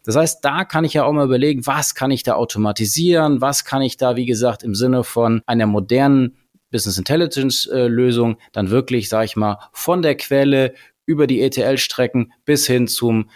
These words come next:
äh, zu der Darstellung, was kann ich mir da an Case letztendlich rauspicken? Und dann würde ich das einfach mal genauso tun, dass ich wirklich von der Datenquelle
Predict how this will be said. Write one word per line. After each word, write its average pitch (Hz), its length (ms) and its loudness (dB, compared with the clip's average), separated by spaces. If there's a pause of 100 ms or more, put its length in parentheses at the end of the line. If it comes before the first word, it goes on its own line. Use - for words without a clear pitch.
(140)
äh, 117 220 2
zu - 140 -2
der 107 120 2
Darstellung, 113 640 -2 (160)
was 127 240 -2
kann 123 140 0
ich 117 120 -4
mir 117 120 2
da 107 160 0
an 104 120 -4
Case 104 320 -2
letztendlich 98 480 -4
rauspicken? 165 580 0
Und - 340 -12
dann 101 120 0
würde 107 80 2
ich 101 100 -2
das 101 140 -2
einfach 107 300 -4
mal 101 220 2
genauso 117 560 0
tun, 120 280 0
dass 110 160 0
ich 95 140 -6
wirklich 123 320 -4
von 165 160 -2
der 143 120 2
Datenquelle 113 600 0